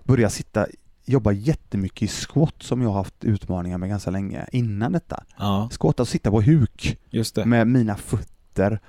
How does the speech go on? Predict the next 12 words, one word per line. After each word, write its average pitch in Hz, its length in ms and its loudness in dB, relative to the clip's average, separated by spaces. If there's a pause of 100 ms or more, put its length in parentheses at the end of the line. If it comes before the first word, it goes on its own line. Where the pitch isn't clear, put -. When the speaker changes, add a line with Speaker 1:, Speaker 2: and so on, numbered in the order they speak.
(120)
Speaker 1:
Pl-, - 300 0 (100)
pl-, - 180 0
pla-, 139 360 2
eh, 127 180 2
inte 139 360 2 (100)
att - 160 -4
du 135 60 0
sitter 143 180 0
på 110 100 -2
framvalvet 98 720 0
av 101 80 0
foten, 123 600 0